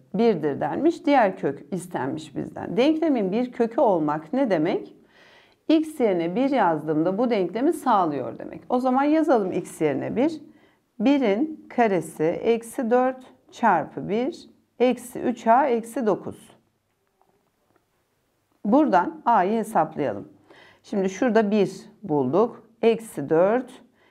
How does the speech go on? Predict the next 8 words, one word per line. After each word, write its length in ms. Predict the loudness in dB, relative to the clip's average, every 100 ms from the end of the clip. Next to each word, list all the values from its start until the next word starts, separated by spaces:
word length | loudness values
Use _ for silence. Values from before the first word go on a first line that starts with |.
| _
eksi 340 | 0 0 -2 -6
üç 220 | -6 -2
oldu. 480 | -2 0 0 -2 -4 -10 0
Eksi 380 | 0 0 -6 -4
dokuz 340 | -2 -4 -2
da 140 | -2 0
burada 300 | 0 0 2
var. 240 | 0